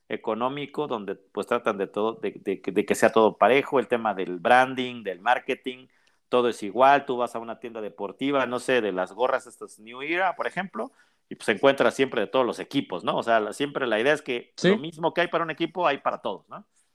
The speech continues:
Speaker 2: Así es.
Speaker 1: Ya sea en cualquiera de la marca, entonces, pues, bueno, ya se dividen ganancias y demás, entonces esto lo hace un poquito, pues, digamos, un poquito más justo, un poquito más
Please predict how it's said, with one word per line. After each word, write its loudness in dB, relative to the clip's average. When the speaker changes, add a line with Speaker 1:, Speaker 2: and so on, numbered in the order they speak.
Speaker 2:
Así -4
es. -6
Speaker 1:
Ya -2
sea -8
en -10
cualquiera 0
de 2
la 0
marca, -2
entonces, -8
pues, -16
bueno, -2
ya 2
se -4
dividen -2
ganancias -2
y -18
demás, -2
entonces -16
esto -8
lo 4
hace 2
un -6
poquito, -4
pues, -2
digamos, 4
un -4
poquito -2
más 0
justo, -2
un -16
poquito -2
más -2